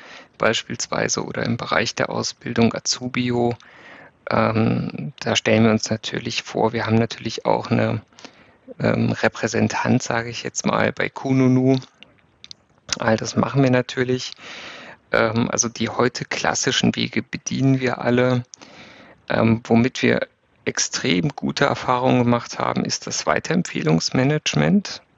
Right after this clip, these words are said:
auch das interne, also Mitarbeiter werben Mitarbeiter.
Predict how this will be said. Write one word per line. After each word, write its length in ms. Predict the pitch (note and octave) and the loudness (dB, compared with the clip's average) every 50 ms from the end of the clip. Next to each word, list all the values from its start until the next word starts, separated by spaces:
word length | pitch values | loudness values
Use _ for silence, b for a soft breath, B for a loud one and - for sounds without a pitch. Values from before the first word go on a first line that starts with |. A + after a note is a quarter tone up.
| - - | -14 -8
auch 160 | - A#2 - | -8 -8 -8
das 240 | - - B2 - - | -8 -8 -8 -4 0
interne, 600 | A#2+ A#2 - - - B2 A#2+ B2 C3 D#3+ F#3 - | 0 0 0 -2 -2 -2 0 2 2 2 0 0
also 160 | - - - - - | -2 -4 -6 -4 -4
Mitarbeiter 720 | B2+ B2+ - - - C#3+ B2+ A2+ - - - - - - | -4 -2 -2 -2 -2 0 0 -2 0 -2 -2 -4 -2 0
werben 260 | - - - - - | 0 0 0 2 0
Mitarbeiter. 840 | - - - - - D#3 A#2+ A#2+ B2 - - - D#3 E3 E3+ F3 | 0 0 -2 -4 -4 -4 -4 -4 -4 -4 -2 -2 -2 0 0 -2